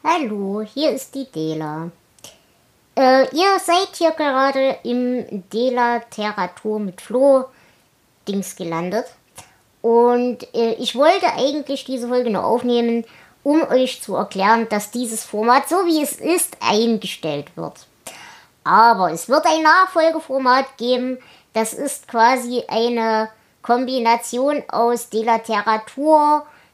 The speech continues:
dem ganz frühen Dela Sastercast und Alt und Verbittert.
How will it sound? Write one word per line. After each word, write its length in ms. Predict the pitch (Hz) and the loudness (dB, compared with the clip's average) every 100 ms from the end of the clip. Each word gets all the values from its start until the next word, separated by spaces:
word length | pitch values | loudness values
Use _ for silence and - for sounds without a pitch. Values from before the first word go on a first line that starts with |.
| _ | _
dem 260 | 226 240 226 | -2 -2 2
ganz 340 | 240 302 285 | 2 2 -4
frühen 440 | - 262 269 269 233 | -10 -4 -4 -4 -4
Dela 340 | 233 233 240 | -2 0 0
Sastercast 1120 | 190 196 262 262 254 - 190 190 190 190 - _ _ _ _ - | 0 0 0 -2 -10 -4 0 2 2 -2 -12 _ _ _ _ 0
und 280 | 262 262 | 2 2
Alt 200 | 202 196 | 0 -2
und 160 | 156 196 | -4 -6
Verbittert. 480 | 202 196 202 175 | -6 -6 -2 -2